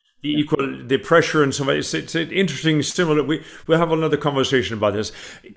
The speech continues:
Speaker 1: All of this movement and musicality. Did your, did your mother, as a, as a prima ballerina, have influence on this? Did you do yoga and body movement as a kid, and, and was
Speaker 2: Uh,
Speaker 1: that all part of it?
Speaker 2: he-, here's a, a little fun story, which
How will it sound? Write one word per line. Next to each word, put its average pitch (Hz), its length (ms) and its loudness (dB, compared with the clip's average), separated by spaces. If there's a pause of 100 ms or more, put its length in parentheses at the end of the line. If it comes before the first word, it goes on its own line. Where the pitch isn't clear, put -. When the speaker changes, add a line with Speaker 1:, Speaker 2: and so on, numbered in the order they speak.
(240)
Speaker 1:
All 262 180 8
of 254 100 2
this 220 280 6
movement 139 680 8
and 120 180 -4
musicality. 127 800 0 (320)
Did 139 180 2
your, 147 160 4
did 131 240 0
your 151 120 6
mother, 208 460 6
as 170 300 2
a, 147 260 4
as 139 180 2
a 131 100 2
prima 185 260 2
ballerina, 143 640 4
have 151 220 0
influence 156 440 -2
on 156 140 0
this? 160 240 -4
Did 139 180 -4
you 175 160 6
do 156 320 4
yoga 165 600 6
and 147 280 -2
body 147 280 2
movement 151 360 0
as 156 120 -2
a 147 60 0
kid, 165 280 -2
and, 151 220 -2
and 135 260 -4
was 123 100 2
Speaker 2:
Uh, - 60 6
Speaker 1:
that 143 100 2
all 160 100 0
part 160 120 -8 (260)
of 170 140 -10 (200)
it? 226 220 0
Speaker 2:
he-, 143 60 0
here's 240 240 6
a, 214 60 4 (120)
a 165 60 2
little 190 240 6
fun 208 320 0
story, 190 600 2 (160)
which 151 260 -4